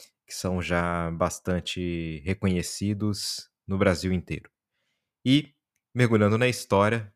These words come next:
num dia como hoje, a gente vai ter um jogo que aconteceu em mil novecentos e noventa e seis, nesse mesmo dia três de novembro, um jogo bastante interessante, em que aconteceu algo bastante marcante,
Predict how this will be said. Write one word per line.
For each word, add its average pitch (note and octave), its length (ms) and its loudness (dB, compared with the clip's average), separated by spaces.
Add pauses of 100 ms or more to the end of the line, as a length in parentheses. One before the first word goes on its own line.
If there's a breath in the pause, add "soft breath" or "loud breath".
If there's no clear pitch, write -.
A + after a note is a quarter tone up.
num G2+ 160 0
dia F#2+ 220 0
como A2 240 -2
hoje, G2+ 240 2
a G#2 60 -4
gente G#2+ 160 -6
vai G#2 120 2
ter - 140 -6
um F#2+ 100 -2
jogo F#2 480 -4 (460)
que - 60 -10
aconteceu F#2+ 680 -2 (480)
em A2+ 140 2
mil C#3 320 0
novecentos G#2 600 -4
e F#2 80 -2
noventa D#2+ 400 -4
e G#2+ 40 -2
seis, G2 640 -2 (180)
nesse F#2 320 -2
mesmo F2 380 0
dia F2+ 160 -2
três F#2 340 -2
de F2+ 80 -4
novembro, F#2 640 -2 (680)
um F2+ 100 -2
jogo G2+ 300 4
bastante G2 680 0
interessante, G2+ 760 -2
em F2+ 460 -6
que - 100 -6
aconteceu F#2+ 420 -2
algo F#2 240 2
bastante F#2 560 -2
marcante, G2+ 800 -2